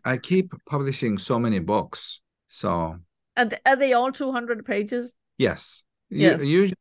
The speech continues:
Speaker 1: about from two hundred twelve to two hundred forty-six, some three hundred,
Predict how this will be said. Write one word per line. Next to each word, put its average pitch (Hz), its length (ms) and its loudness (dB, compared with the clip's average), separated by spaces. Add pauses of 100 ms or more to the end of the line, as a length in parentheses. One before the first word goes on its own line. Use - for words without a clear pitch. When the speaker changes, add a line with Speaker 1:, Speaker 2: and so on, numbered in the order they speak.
(120)
Speaker 1:
about 147 380 2 (120)
from 123 400 -2
two 135 220 0
hundred 113 520 -2 (560)
twelve 151 560 2
to 110 160 -2
two 110 220 -6
hundred 98 260 -2
forty-six, 104 800 -2
some 143 520 2
three 120 200 0
hundred, 95 520 -2